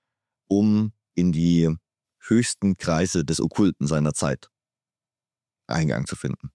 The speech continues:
Und Baker bietet dann auch tatsächlich an, Crowley in London jemanden vorzuspie-, äh, vorzustellen, der ihn weiterführen kann. George Cecil Jones,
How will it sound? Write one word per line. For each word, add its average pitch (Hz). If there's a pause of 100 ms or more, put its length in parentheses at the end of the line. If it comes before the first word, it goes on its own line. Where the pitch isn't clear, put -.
(500)
Und 95 (240)
Baker 107
bietet 98
dann 87
auch 85
tatsächlich 87
an, 90
Crowley 90
in 87
London 82
jemanden 80
vorzuspie-, 76
äh, 78
vorzustellen, 92 (280)
der 80
ihn 90
weiterführen 87
kann. - (500)
George 98
Cecil 85
Jones, -